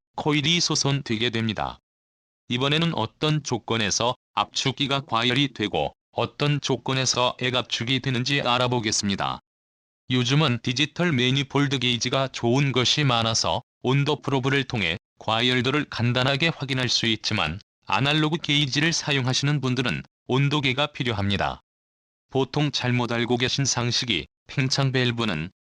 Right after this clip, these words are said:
궤도 수정을 하면 안 된다고 알고 계시는 분들이 많은데 이는 잘못된 상식입니다.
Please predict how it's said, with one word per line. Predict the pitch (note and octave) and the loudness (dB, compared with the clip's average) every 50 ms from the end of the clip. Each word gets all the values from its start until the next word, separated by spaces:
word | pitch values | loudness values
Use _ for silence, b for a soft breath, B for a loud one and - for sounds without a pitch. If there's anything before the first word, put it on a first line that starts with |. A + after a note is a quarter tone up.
| - | -8
궤도 | - - B2 B2 A#2 C3+ C#3 C#3+ | -4 -2 0 0 2 0 0 0
수정을 | C#3 - - - - C#3 C#3 C#3 C#3 C3 | 0 -4 -4 -2 -2 0 0 0 -2 -2
하면 | - - C3+ C3+ C#3 C#3 C3+ - | -2 0 0 2 2 0 0 -2
안 | - G2+ A2 B2 B2+ | -2 -2 0 0 2
된다고 | C#3+ C#3+ C#3 A2+ F#2+ F2+ E2 A#2+ - - - - | 2 0 2 0 0 0 0 0 0 0 0 -2
알고 | - G#2 G#2+ G#2+ G2 C3 B2+ | -2 -2 -2 0 0 0 0
계시는 | A#2+ B2+ A2 - - C#3 D3 D3 | 2 2 0 2 2 2 2 0
분들이 | B2 C3 B2+ B2 C3+ C3 C#3+ - - | 0 0 0 2 2 2 2 0 0
많은데 | - G#2 G#2 A2 A#2+ A2+ G#2 G2+ A2+ A#2+ A#2+ - - _ _ _ - | 0 0 2 2 2 0 0 0 2 2 2 0 -2 _ _ _ -2
이는 | C3 C3+ D#3+ E3 E3 D#3 | 0 0 2 2 0 -2
잘못된 | - - A#2+ A#2+ B2+ C3+ C#3+ C#3 - - C3+ C3 B2+ | -2 -2 0 0 2 2 0 -2 -2 -4 -4 -2 -2
상식입니다. | - - - B2+ B2+ - A2 G2 G#2+ G#2 G#2 G#2+ G2 D#2+ C2+ B1 | -4 -4 -4 -2 -2 -2 -2 0 0 0 0 0 0 -2 -4 -4